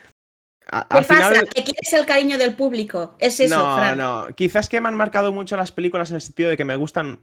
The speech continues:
Speaker 1: mucho. En plan, es típica película que revisionas una vez al año, sí o sí.
Speaker 2: ¿Cuál es tu favorita, Fran?
Speaker 1: No lo sé, es que me las veo todas del tirón, ¿sabes? En plan,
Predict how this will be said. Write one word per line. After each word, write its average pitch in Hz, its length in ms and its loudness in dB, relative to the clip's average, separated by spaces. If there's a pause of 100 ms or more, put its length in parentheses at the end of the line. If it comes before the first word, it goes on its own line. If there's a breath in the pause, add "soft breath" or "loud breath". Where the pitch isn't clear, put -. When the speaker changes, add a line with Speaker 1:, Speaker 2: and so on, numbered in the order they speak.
Speaker 1:
mucho. 147 580 -2
En 135 80 -16
plan, 143 260 -2
es - 340 -12 (280)
típica 175 400 -2
película 165 480 0
que 160 80 -4
revisionas 151 720 -4
una 156 180 -2
vez 147 100 -4
al 135 100 -4
año, 135 320 -8
sí 165 260 2
o 135 80 0
sí. 180 260 -6 (420 soft breath)
Speaker 2:
¿Cuál 226 160 2
es 226 100 -2
tu 233 120 2
favorita, 214 480 0
Fran? 165 260 -8 (840)
Speaker 1:
No 180 220 4
lo 196 120 4
sé, 147 240 2
es 139 100 -2
que 170 100 0
me 165 80 0
las 165 160 0
veo 196 160 0
todas 190 300 2
del 165 160 -2
tirón, 113 360 -4
¿sabes? 151 320 -2
En 139 120 -12
plan, 131 420 -4